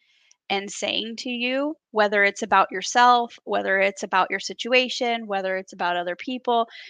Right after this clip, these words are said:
you start to notice that your brain does say a lot of negative things.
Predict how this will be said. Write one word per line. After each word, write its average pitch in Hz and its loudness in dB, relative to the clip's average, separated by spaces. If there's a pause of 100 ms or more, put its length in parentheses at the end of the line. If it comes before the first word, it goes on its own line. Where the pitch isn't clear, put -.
(240)
you 226 -6
start 269 4
to 269 -10
notice 214 0
that 180 0
your 196 -4
brain 196 -2 (260)
does 196 4
say 202 -2
a 190 -2
lot 190 2
of 180 -12
negative 180 -6 (160)
things. 180 -4